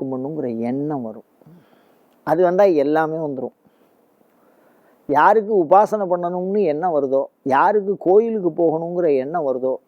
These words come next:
யாருக்கு என்னுடைய உறவினர்ல ஒருத்தர் கோயில்ல இருக்காருங்கிற எண்ணம் இருக்கோ, அவள்லாம்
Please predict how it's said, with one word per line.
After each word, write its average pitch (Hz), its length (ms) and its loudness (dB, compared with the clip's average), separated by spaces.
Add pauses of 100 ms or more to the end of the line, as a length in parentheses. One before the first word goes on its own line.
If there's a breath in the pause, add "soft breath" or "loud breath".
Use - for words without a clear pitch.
(120)
யாருக்கு 170 580 2
என்னுடைய 160 480 2
உறவினர்ல 202 640 2
ஒருத்தர் 175 320 -2
கோயில்ல 196 480 2
இருக்காருங்கிற 151 640 0
எண்ணம் 147 280 -2
இருக்கோ, 131 320 -4 (480 soft breath)
அவள்லாம் 139 560 0